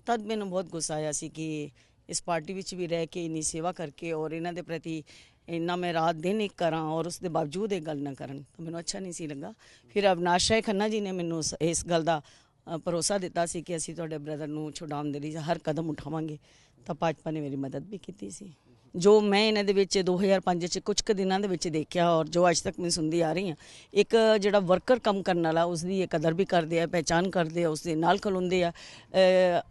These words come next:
ਇੱਕ ਸੁਸ਼ਮਾ ਜੀ, ਅ, ਪਾਰਲੀਮੈਂਟ 'ਚ ਹੁੰਦੇ ਨੇ ਔਰ ਮੇਰੇ ਵਰਗੀ ਇੱਕ ਛੋਟਾ ਜਿਹਾ ਮੈਸੇਜ ਛੱਡਦੀ ਆ, ਉਹ ਪਾਰਲੀਮੈਂਟ 'ਚ ਉੱਠ ਕੇ ਮੈਨੂੰ ਕਾਲ ਕਰਕੇ ਪੁੱਛਦੇ ਨੇ ਕਿ "ਹਾਂ ਦਲਬੀਰ ਜੀ, ਕੀ ਗੱਲ ਸੀ, ਤੁਸੀਂ ਕੀ ਕਹਿਣਾ ਚਾਹੁੰਦੇ ਹੋ?" ਤਾਂ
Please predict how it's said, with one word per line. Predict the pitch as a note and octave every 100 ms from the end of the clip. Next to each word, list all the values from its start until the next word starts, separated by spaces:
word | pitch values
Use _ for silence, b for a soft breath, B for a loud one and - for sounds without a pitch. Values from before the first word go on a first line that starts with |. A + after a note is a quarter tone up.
| - A#3
ਇੱਕ | - C4+
ਸੁਸ਼ਮਾ | A#3+ A3 A#3+ C4
ਜੀ, | B3+ C4 C4
ਅ, | - G3 F#3 D#3+ F#3+
ਪਾਰਲੀਮੈਂਟ | F#3+ G3 A#3 G3+ G3
'ਚ | G3+
ਹੁੰਦੇ | F#3 F3+ F#3+
ਨੇ | F#3 C3 B B B
ਔਰ | F#3 G3+
ਮੇਰੇ | G3+ G3 G#3
ਵਰਗੀ | B3+ A#3+ G#3 B3 A#3+
ਇੱਕ | - A3+
ਛੋਟਾ | G#3 G3+
ਜਿਹਾ | G3+ F#3+
ਮੈਸੇਜ | F3 - G#3
ਛੱਡਦੀ | G3+ D#3 D#3+ D#3
ਆ, | D#3 B B -
ਉਹ | G#3
ਪਾਰਲੀਮੈਂਟ | A3 G#3 G#3 A#3 A#3+
'ਚ | -
ਉੱਠ | F#3+ G3+
ਕੇ | - C#4
ਮੈਨੂੰ | B3+ A3+
ਕਾਲ | G#3 G3
ਕਰਕੇ | F#3+ G#3 F#3
ਪੁੱਛਦੇ | G3+ F3 F#3 E3+
ਨੇ | F3+ F3
ਕਿ | G3+
"ਹਾਂ | F#3+ F#3
ਦਲਬੀਰ | F#3 E3 E3+
ਜੀ, | D3+ E3
ਕੀ | E3 D3
ਗੱਲ | C#3+
ਸੀ, | - C#3+ B B B
ਤੁਸੀਂ | F#3 F3 D#3+
ਕੀ | G#3+
ਕਹਿਣਾ | G3 F#3+ E3+
ਚਾਹੁੰਦੇ | D3+ D3 D3
ਹੋ?" | C#3+ D#3 B B B -
ਤਾਂ | F3 F3 F3 E3+ E3+